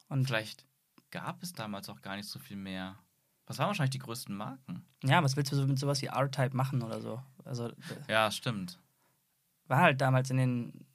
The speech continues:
Speaker 1: Anfängen der Videospielgeschichte viel, was nicht wirklich richtig Story hatte und irgendwas muss er ja machen.
Speaker 2: Ja. Ja, stimmt. Also Mortal Kombat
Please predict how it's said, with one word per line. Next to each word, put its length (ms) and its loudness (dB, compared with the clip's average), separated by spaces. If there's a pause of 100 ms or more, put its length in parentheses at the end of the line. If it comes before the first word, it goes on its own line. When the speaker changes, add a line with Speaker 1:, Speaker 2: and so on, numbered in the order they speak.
(200)
Speaker 1:
Anfängen 420 4
der 120 4
Videospielgeschichte 1080 0
viel, 500 4
was 180 2
nicht 240 4
wirklich 300 0
richtig 200 -2
Story 300 4
hatte 200 0
und 200 -2
irgendwas 440 4
muss 220 -2
er 80 0
ja 60 -4
machen. 420 -8
Speaker 2:
Ja. 400 2 (580)
Ja, 180 -4
stimmt. 420 -8 (720)
Also 140 -4
Mortal 220 4
Kombat 540 2